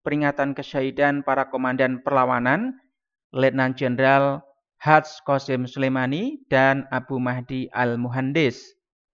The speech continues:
Letjen Soleimani, mantan komandan pasukan Al-Quds Korps Garda Revolusi Islam, I R G C, yang melakukan perjalanan ke Irak atas undangan resmi pemerintah Irak, bersama dengan Abu Mahdi Al-Muhandis,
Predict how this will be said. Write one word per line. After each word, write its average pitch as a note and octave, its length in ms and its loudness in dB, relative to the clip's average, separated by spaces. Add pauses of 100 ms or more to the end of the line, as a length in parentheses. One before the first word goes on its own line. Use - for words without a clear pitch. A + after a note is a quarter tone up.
(680)
Letjen F3 640 4
Soleimani, D3 880 -2
mantan C3 320 -4
komandan B2 400 -4
pasukan B2+ 400 -4
Al-Quds - 560 -4
Korps C3+ 240 -2
Garda B2+ 240 -2
Revolusi A#2+ 640 -6
Islam, F3 720 -2
I B2 80 2
R B2+ 160 -2
G C#3 80 -4
C, C3 100 -6 (640)
yang B2+ 240 0
melakukan B2 320 -2
perjalanan B2+ 560 -4
ke B2+ 160 -2
Irak C3 400 0 (120)
atas B2+ 360 0
undangan B2+ 360 -2
resmi C3 360 -4
pemerintah C3 480 -2
Irak, C3+ 320 2 (400)
bersama F3+ 400 0
dengan D#3 240 0
Abu C3 240 -4
Mahdi C3 400 -4
Al-Muhandis, C3 960 -2